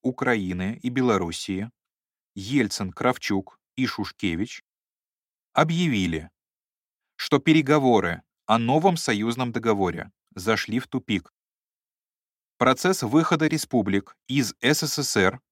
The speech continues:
стал свершившимся фактом, а Союз С С С Р как субъект международного права и геополитическая реальность прекращает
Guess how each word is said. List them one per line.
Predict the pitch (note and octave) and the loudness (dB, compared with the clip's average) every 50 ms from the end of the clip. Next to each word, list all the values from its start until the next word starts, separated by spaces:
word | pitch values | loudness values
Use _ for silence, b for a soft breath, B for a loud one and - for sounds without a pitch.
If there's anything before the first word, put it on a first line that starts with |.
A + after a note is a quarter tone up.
| _ _ _ | _ _ _
стал | - - - - C#3 D3 D#3+ - - | -10 -6 0 4 4 4 4 2 -2
свершившимся | - - - C3 C#3 D#3 C3+ - - C3 C3 C3 - - C3+ B2+ - C#3+ B2+ | -10 -10 -4 0 0 0 0 0 0 0 0 0 0 -4 -4 -4 -4 -4 -4
фактом, | - - B2 A2 - - - E2 D#2 - _ _ _ _ _ _ _ _ _ _ _ _ _ _ _ _ | 0 0 0 0 0 -4 -12 -12 -12 -14 _ _ _ _ _ _ _ _ _ _ _ _ _ _ _ _
а | - B2+ C#3 C#3+ | 2 4 4 4
Союз | - - D3 C#3 C#3 D3+ F3+ F#3 - - - | 4 2 0 2 2 0 0 0 -2 -4 -4
С | - C3+ C#3+ - - | -2 0 0 0 -2
С | D3 | -4
С | - - | -2 2
Р | B2+ G#2+ F#2 E2+ - _ _ _ _ _ _ _ _ _ _ _ _ - | 2 2 2 0 -2 _ _ _ _ _ _ _ _ _ _ _ _ -2
как | - C3+ C3+ - | 0 0 0 0
субъект | - - D3 C3+ A#2 A2+ A#2+ C#3 D#3 D#3 - - - - | 0 -2 -2 -2 -2 0 2 2 2 0 -2 -10 -12 -6
международного | A2 A#2 A#2+ - G#2+ C3 B2 A#2 A2+ A#2 C#3 D3 C#3+ C#3 C3 C3+ C3+ | -4 -4 -2 0 0 0 4 4 4 4 4 2 0 0 0 0 0
права | - - - - F#2 E2+ - E2 - - _ _ _ _ _ _ _ _ _ - | 2 2 2 2 2 2 -2 -8 -12 -14 _ _ _ _ _ _ _ _ _ -6
и | C#3 C#3 | -6 -6
геополитическая | A#2 G2+ A2 D#3 D#3+ C#3 - - A#2 A#2 A#2+ - C#3+ B2 - G#2 - - - F#2+ F2 F2 | -4 -2 2 4 4 4 4 2 0 0 0 0 -2 -4 -4 -4 -6 -4 -2 -2 0 2
реальность | F2+ G2 A#2+ D3 D#3+ C3 G2+ E2+ - - - - _ _ _ _ _ _ _ _ _ _ _ _ | 2 2 2 2 0 -2 -4 -6 -6 -10 -16 -20 _ _ _ _ _ _ _ _ _ _ _ _
прекращает | - C#3 D3 C#3 - A2 G2 F#2 F2 - - - A#2 A2+ C3 C#3 C#3+ D#3 _ | 0 2 2 2 0 0 -2 -2 -2 -2 -2 2 2 2 2 2 -2 -4 _